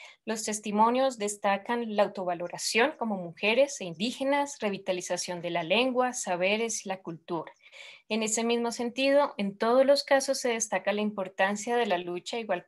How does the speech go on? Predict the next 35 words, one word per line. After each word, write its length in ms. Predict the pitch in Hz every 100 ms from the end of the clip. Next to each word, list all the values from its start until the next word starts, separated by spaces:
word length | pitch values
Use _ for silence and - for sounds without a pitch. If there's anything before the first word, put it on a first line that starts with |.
| _
por 160 | - 185
el 100 | 175
machismo 460 | 165 - 220 240
y 60 | 254
por 180 | 247 214
sus 180 | - 202
derechos 560 | 226 226 220 247 240
como 240 | - 214 196
mujeres 560 | 175 - 208 233 262
y 120 | 220
como 220 | - 185 170
indígenas. 600 | 160 180 - - - - _ - - - - _ -
Tiene 220 | 262 254
efectos 420 | 254 277 277 269
la 140 | 254
educación 420 | 226 220 202 208 185
superior 720 | - 208 190 190 233 277 285
en 140 | 226
su 160 | - 190
vida 260 | 180 175 175
personal 640 | 180 - 170 170 226 277 - - - _
a 160 | 202 214
partir 480 | 208 190 - 196 180
de 120 | 202
la 140 | 202
reflexión 720 | 202 202 - 165 - 220 240 254
de 100 | 226
los 160 | 202
roles 300 | 185 175 180
de 120 | 175
género 440 | 165 240 254 269 262
en 80 | 254
su 140 | 214
entorno 400 | 208 - 175 175
familiar, 680 | - 185 175 190 247 277